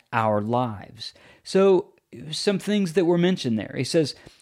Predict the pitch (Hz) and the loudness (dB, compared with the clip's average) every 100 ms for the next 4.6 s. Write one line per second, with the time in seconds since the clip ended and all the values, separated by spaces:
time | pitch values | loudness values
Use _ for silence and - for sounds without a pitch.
0 | - - - 190 214 208 202 190 - 151 | -20 -10 -4 0 0 0 0 0 0 0
1 | 123 135 165 196 190 151 143 135 147 139 | 2 2 2 2 2 4 2 2 -4 -2
2 | 117 127 123 - 120 147 131 123 92 - | 2 2 2 -4 -2 0 0 -2 -4 -14
3 | - - - 143 151 165 165 131 127 151 | -18 -14 -2 2 2 2 2 0 0 -2
4 | 143 175 185 143 123 113 | -2 -2 -2 0 -2 -4